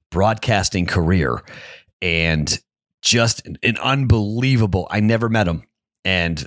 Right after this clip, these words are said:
I, it's, it's, uh, I'm sad that I never met him, because people that I know who have met him said he was nothing but a great dude and a fun guy to be around. He is, was,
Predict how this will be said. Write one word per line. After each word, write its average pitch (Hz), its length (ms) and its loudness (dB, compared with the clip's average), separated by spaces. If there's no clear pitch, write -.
I, 87 320 0
it's, 90 300 -2
it's, 92 220 0
uh, 85 180 2
I'm 78 320 0
sad 101 300 0
that 92 100 0
I 92 40 0
never 90 240 0
met 85 160 2
him, 76 160 -2
because 90 220 0
people 95 260 0
that 90 80 0
I 90 80 0
know 92 240 2
who 90 120 -2
have 101 260 0
met 92 160 0
him 95 140 2
said 92 140 0
he 90 60 2
was 85 160 -2
nothing 98 200 0
but 85 120 2
a 82 60 0
great 87 420 -2
dude 98 260 0
and 85 100 0
a 73 60 -2
fun 95 360 -2
guy 92 160 0
to 90 80 0
be 95 120 0
around. 92 400 2
He 113 400 0
is, 95 420 0
was, 90 540 0